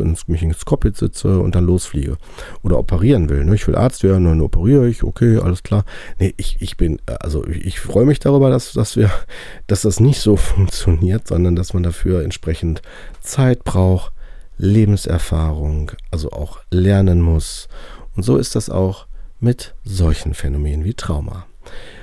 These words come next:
Nur nicht, dass wir jetzt diese zeitliche, ähm, wie sagt man, ja, äh, also dass es so ewig lang dauern muss.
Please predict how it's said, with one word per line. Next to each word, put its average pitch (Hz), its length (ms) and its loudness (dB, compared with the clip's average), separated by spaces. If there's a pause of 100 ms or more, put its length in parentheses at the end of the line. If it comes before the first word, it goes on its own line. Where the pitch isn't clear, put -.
(260)
Nur 104 320 6
nicht, 117 240 0
dass 95 180 0
wir 95 80 0
jetzt 87 260 -2
diese 87 220 -4
zeitliche, 82 920 -4
ähm, 78 560 -4
wie 85 80 -10
sagt 82 240 -8
man, 78 180 -2
ja, 85 280 0
äh, - 260 -8 (640)
also 90 160 -2
dass 85 120 -2
es 90 200 -6
so 95 280 -4
ewig 87 380 -4
lang 92 300 0
dauern 80 380 -2
muss. 90 520 0